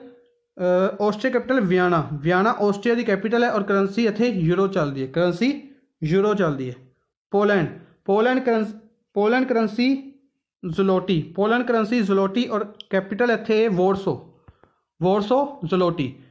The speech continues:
पोलैंड वारसो ज़्लोटी, ठीक है जी। पोलैंड कैपिटल वारसो, करेंसी ज़्लोटी,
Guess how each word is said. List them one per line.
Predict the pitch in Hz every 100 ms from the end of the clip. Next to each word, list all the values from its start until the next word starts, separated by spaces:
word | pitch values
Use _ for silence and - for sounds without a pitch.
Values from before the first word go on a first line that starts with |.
| _ -
पोलैंड | 190 214 262
वारसो | 214 196 185 247 294 -
ज़्लोटी, | 165 170 165 151 120 - _ _ _
ठीक | - 196
है |
जी। | 262
पोलैंड | 277 - - 196 208 233
कैपिटल | 226 208 226 226
वारसो, | 190 190 240 262
करेंसी | - 196 190 220
ज़्लोटी, | 190 185 180 226